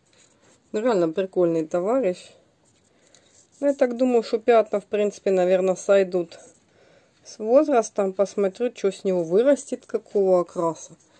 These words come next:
Пока даже угадать не могу. Сражается, сражается. Это может долго продолжаться, потому что он неправильно взял таракана поперек. И он да все равно разворачивать.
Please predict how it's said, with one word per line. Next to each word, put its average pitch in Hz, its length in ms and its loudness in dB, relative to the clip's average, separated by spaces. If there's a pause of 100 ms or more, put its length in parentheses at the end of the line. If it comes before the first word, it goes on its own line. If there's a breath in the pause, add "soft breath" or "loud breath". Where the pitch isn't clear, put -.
(340 soft breath)
Пока 190 240 -6
даже 202 300 -4
угадать 180 460 -4
не 214 80 -4
могу. 165 380 -6 (1300 soft breath)
Сражается, 156 760 -8
сражается. 277 1040 -2
Это 277 220 2
может 262 260 4
долго 226 300 2
продолжаться, 285 640 2
потому 254 380 0
что - 180 -2
он 233 140 0
неправильно 208 500 -2
взял 185 300 0
таракана 302 580 -2
поперек. 247 720 0 (640 soft breath)
И 208 80 -2
он 202 160 -2
да 185 80 0
все 202 180 -4
равно 202 220 -2
разворачивать. 190 960 -2